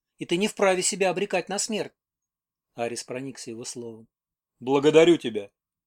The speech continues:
А сын уже с ребячим любопытством потянулся к чернильнице. «В этом сосуде яд? Я никогда не зрел ещё ядов». Арис отнял её, заткнул пробкой и поставил подальше. «Здесь чернила». «Чернила?»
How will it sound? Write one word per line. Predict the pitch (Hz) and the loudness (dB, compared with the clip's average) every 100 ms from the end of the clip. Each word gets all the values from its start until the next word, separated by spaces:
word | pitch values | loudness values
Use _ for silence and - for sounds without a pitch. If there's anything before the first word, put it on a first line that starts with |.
| _ _ _ _ | _ _ _ _
А | 120 | -6
сын | - 123 | -4 -4
уже | 123 123 | -4 -4
с | |
ребячим | 127 120 135 - 131 | -4 -2 -4 -4 -4
любопытством | 135 - 190 185 131 | -2 -2 -2 -8 -10
потянулся | 117 127 143 151 - | -10 -10 -10 -10 -12
к | 139 | -12
чернильнице. | - 156 151 120 110 - - _ _ _ _ _ _ _ _ _ - | -10 -10 -10 -12 -14 -16 -20 _ _ _ _ _ _ _ _ _ -4
«В | |
этом | 160 175 | -2 -2
сосуде | 160 185 - 175 | -2 -2 -2 -4
яд? | 175 180 214 - _ _ _ _ | 0 0 0 -4 _ _ _ _
Я | 160 | -4
никогда | 202 208 220 208 | -2 2 4 4
не | 214 | 4
зрел | 196 170 190 | 2 2 2
ещё | 185 - | 0 -2
ядов». | 180 156 117 - _ _ _ _ _ _ | -2 -2 -2 -8 _ _ _ _ _ _
Арис | 110 107 139 | -10 -4 -2
отнял | 139 139 131 | -2 -2 -4
её, | 127 120 | -4 -4
заткнул | 120 - 156 143 | -4 -4 -4 -6
пробкой | - 180 180 120 | -2 -4 -4 -8
и | |
поставил | 110 135 - 135 127 | -6 -8 -4 -4 -4
подальше. | 123 139 127 110 - - _ _ _ _ _ _ | -6 -6 -4 -6 -12 -20 _ _ _ _ _ _
«Здесь | 120 143 185 | -4 0 2
чернила». | - 190 202 160 107 95 _ _ _ _ _ _ _ | 2 2 2 -2 -2 -8 _ _ _ _ _ _ _
«Чернила?» | - 226 196 180 214 233 | -4 0 0 0 2 2